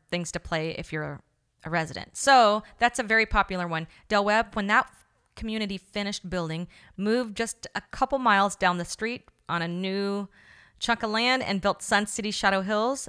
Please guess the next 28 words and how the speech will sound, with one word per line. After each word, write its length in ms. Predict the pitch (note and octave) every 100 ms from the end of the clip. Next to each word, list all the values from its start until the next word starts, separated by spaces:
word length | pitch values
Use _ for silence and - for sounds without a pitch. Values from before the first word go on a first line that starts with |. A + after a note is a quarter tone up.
| _
It 60 |
has 160 | G3+ G#3+
an 80 | G3 -
Indio 380 | G3+ G3 F#3+
address, 580 | - G3 G3 A3+ A#3+ -
but 180 | - G3 -
really 380 | F3+ G3+ G#3
from 260 | G#3+ G#3 F3+
back 340 | F3 F3+ -
gate 240 | - F#3+ G3+
of 120 | F3+
Sun 240 | - F#3+
City 180 | F#3 F#3
Palm 260 | F3+ F3+ E3+
Desert 320 | E3+ E3+ F#3+
to 60 | F3+
the 80 | D#3+
front 460 | - - F#3 -
gate 140 | F#3 F3+
of 100 | E3
Sun 200 | - F3
City 220 | - E3+
Shadow 280 | - E3+ E3+
Hills, 260 | F3 F3+
it's 160 | - -
maybe 280 | E3 D#3+ D#3
three 280 | - D3+
minutes. 560 | D#3 D3+ F3+ - - -